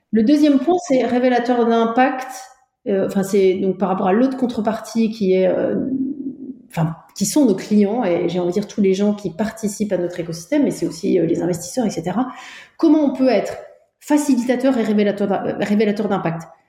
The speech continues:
Ça veut dire deux choses. Révélateur d'impact, nous, on ne, on travaille pas qu'avec des sociétés qui sont des sociétés à mission, dans l'impact, qui sont, euh, déjà dans le durable, déjà dans l'économie circulaire, et cetera.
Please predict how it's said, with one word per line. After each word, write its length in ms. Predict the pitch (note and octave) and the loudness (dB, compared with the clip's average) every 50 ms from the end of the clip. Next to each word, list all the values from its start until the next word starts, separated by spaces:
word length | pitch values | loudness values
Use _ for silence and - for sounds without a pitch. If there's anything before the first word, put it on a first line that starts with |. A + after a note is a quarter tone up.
| _ _ _ | _ _ _
Ça 120 | - - G#3+ | -6 -2 0
veut 80 | A3 | 2
dire 160 | G#3 A3+ G#3 G3+ | 2 2 2 2
deux 140 | G3+ A#3 | 2 0
choses. 380 | A3 - - F#3+ E3+ D#3+ - - - _ _ _ _ _ _ _ _ | 0 0 0 0 -2 -2 -8 -14 -20 _ _ _ _ _ _ _ _
Révélateur 500 | - C4 C4+ C#4 C4 B3 B3+ C4+ B3 A3+ | 0 2 4 4 4 2 2 0 0 0
d'impact, 500 | A3+ G#3+ G#3 G#3+ A#3 B3+ - - - - - - A#3 G#3 G3+ - - - - - - - - | 0 0 2 2 0 0 -2 -4 -10 -12 -10 -4 -2 -2 -2 -2 -2 -6 -8 -12 -16 -4 0
nous, 220 | B3 A#3 C#4 D4+ C4 | 4 4 4 4 4
on 100 | - G3 | 2 0
ne, 280 | F#3+ F#3+ F3+ F3+ F3 - | 2 2 2 0 0 -2
on 100 | - F3+ | -4 -4
travaille 260 | F3 - F#3+ F#3 G3+ | -2 0 0 0 2
pas 100 | G3 B3+ | 2 0
qu'avec 300 | C4 B3+ - F#3 F3+ F3 | 0 0 -2 -2 -2 -2
des 80 | E3+ E3+ | -4 -6
sociétés 400 | E3 - F3 - F#3 E3+ B3 B3+ | -6 -6 -8 -8 -4 -2 -2 -4
qui 60 | B3+ | -4
sont 140 | - - F#3+ | -4 -4 -4
des 60 | F3+ | -4
sociétés 380 | E3+ - F#3+ E3 - F3+ - F3+ | -4 -4 -6 -6 -6 -4 -2 0
à 80 | E3 | 2
mission, 500 | E3 F3 E3 - - G3+ G3+ G#3 G#3 G#3+ | 2 2 0 0 -2 0 2 2 2 2
dans 140 | G#3 F#3 E3 | 2 2 0
l'impact, 640 | D#3+ D#3+ D#3 - - F3+ F#3+ G3 G3+ G3 - - - | 0 -2 -4 -2 -2 0 0 0 0 -2 -4 -8 -12
qui 60 | - - | -10 -6
sont, 260 | F#3 F3 E3+ E3 E3+ | -2 0 2 2 2
euh, 160 | D#3+ D#3+ D#3+ | 2 2 2
déjà 240 | D#3+ F#3 F#3+ G#3 G3 | 2 2 2 2 0
dans 140 | F#3 F3 E3+ | 0 0 0
le 60 | E3 | 0
durable, 680 | E3 E3+ E3+ F3 F3+ F#3+ G3+ G3+ G3+ F#3 E3+ E3+ E3 | 0 0 0 0 0 2 2 2 2 2 2 2 2
déjà 280 | E3+ F#3+ G3 F#3+ G3 F#3 | 2 0 0 0 0 -2
dans 100 | F3+ F3 | -2 -2
l'économie 400 | E3+ F3 - - F3 E3+ E3+ E3 | -2 -2 -2 -2 -2 -2 -2 -2
circulaire, 420 | E3 E3 D#3+ D#3+ - - D#3+ G#3+ | -2 -4 -6 -6 -4 -4 -2 -2
et 80 | G#3 D#3 | -2 -2
cetera. 300 | - - - D#3+ - | -6 -10 -12 -12 -12